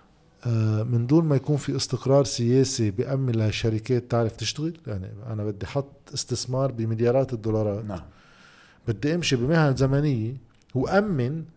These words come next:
Speaker 1: إنه أشرك هالغاز تبعي على خطوط.
Speaker 2: نعم.
Speaker 1: لبنان منه موضح خياراته السياسية وين.
Speaker 2: صح.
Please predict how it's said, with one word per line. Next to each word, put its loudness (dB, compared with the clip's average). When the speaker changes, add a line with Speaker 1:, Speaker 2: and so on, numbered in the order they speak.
Speaker 1:
إنه 0
أشرك 0
هالغاز 0
تبعي 2
على 0
خطوط. -6
Speaker 2:
نعم. -10
Speaker 1:
لبنان 2
منه 2
موضح 2
خياراته 6
السياسية 0
وين. -2
Speaker 2:
صح. -16